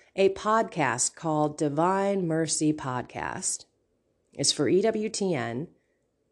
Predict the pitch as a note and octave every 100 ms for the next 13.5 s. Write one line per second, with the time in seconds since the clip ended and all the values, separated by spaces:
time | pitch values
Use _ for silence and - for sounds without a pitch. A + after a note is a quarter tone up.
0 | _ _ _ _ _ - G3+ A3+ A#3 A3+
1 | A3+ A#3 A#3+ G#3+ G3 D#3+ - G#3 G3 -
2 | - D3+ - F3+ F3 D#3+ - - D#3+ C#3+
3 | - D#3+ D#3 E3+ F#3 G3+ - E3+ D#3+ D#3+
4 | D#3+ D#3+ - C#3 C3+ C3 C3+ - C3+ B2+
5 | - - - - - - - - _ A#3+
6 | B3+ B3+ A3+ A3+ A3 - F3 - - E3
7 | D3+ B2+ F2 - - - _ _ _ _
8 | _ _ _ _ _ D3 D3 A#3+ F#4 F4+
9 | C#4 - A3 A3 G3+ F#3+ F3 - D3+ F#3+
10 | - - A3+ A#3 A#3+ A#3 G3+ F3+ E3+ D3+
11 | D#3 D3+ B2 - G#3 B3+ C4 C4 C4 -
12 | - _ - E3+ F3 F3 E3 C#3+ C#3+ D3+
13 | D3 B2 G#1 G#1 -